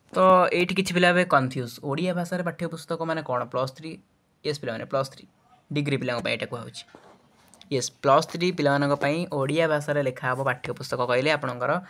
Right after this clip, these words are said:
ଆର୍ଟସ୍, ସାଇନ୍ସ, କମର୍ସ ସମସ୍ତେ ଓଡ଼ିଆ ଭାଷାରେ ପଢ଼ିବେ ପାଠ। ଓଡ଼ିଆ ଭାଷାର ପ୍ରଚାର ପ୍ରସାର ପାଇଁ ଏମିତି କରାଯାଇଛି। ତ କିଛି ପିଲାଙ୍କ ମନରେ ଏବେ ଡାଉଟ୍, କି ମୋତେ ତ ଓଡ଼ିଆ ଭାଷା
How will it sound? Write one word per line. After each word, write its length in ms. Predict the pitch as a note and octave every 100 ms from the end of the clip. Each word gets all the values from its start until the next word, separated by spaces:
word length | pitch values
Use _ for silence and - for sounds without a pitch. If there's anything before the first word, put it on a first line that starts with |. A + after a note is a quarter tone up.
| - - _
ଆର୍ଟସ୍, 500 | B2+ C3+ F3+ F#3+ - _ _ _ - C3+
ସାଇନ୍ସ, 380 | B2 C#3+ F#3+ F#3+ - _ -
କମର୍ସ 440 | C#3 D3 A2+ - _ _ _ -
ସମସ୍ତେ 540 | C#3 C3 D3+ D3 F3+
ଓଡ଼ିଆ 400 | D#3+ D3 D3+ E3
ଭାଷାରେ 280 | D#3+ D#3 D3
ପଢ଼ିବେ 440 | D3 C3 C#3+ F#3+ - _ _ _ -
ପାଠ। 160 | B2 - - - _ _ _ _ _ D#3
ଓଡ଼ିଆ 160 | C3+
ଭାଷାର 220 | B2+ C3 A#2
ପ୍ରଚାର 300 | B2 - A#2+
ପ୍ରସାର 240 | B2 -
ପାଇଁ 140 | C#3 E3+
ଏମିତି 180 | C3+
କରାଯାଇଛି। 380 | - - - - - _ - - - -
ତ 60 |
କିଛି 220 | G3 G3 G3+
ପିଲାଙ୍କ 220 | G#3 G3+
ମନରେ 200 | G3+ G3+
ଏବେ 120 | G3 - D#3+
ଡାଉଟ୍, 380 | D3 C3+ C3 - _ _ - _ -
କି 120 | G2 G2 F#3+ - _
ମୋତେ 320 | E3 D3+ D3+ F#3
ତ 60 |
ଓଡ଼ିଆ 260 | G3 E3+ E3
ଭାଷା 200 | D#3+ E3